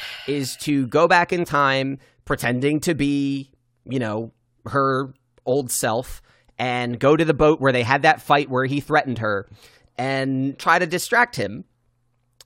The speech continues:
until, 'cause he's planning to, like, kill himself, I think, 'cause he hates his life and he's gonna die anyway.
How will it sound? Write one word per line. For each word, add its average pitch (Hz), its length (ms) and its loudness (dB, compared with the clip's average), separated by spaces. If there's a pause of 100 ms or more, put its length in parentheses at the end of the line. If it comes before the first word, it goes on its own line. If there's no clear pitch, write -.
(360)
until, 131 840 2
'cause 139 200 -2
he's 156 140 -2
planning 143 340 0
to, 139 100 -6
like, 127 180 -2
kill 131 200 0
himself, 110 380 -2
I 101 100 -2
think, 107 240 -8
'cause 110 120 -8
he 104 200 -12 (120)
hates 113 300 -8
his 101 140 -12
life 107 260 -8
and 101 100 -8
he's 101 100 -12
gonna 101 160 -8
die 92 200 -8
anyway. 90 480 -8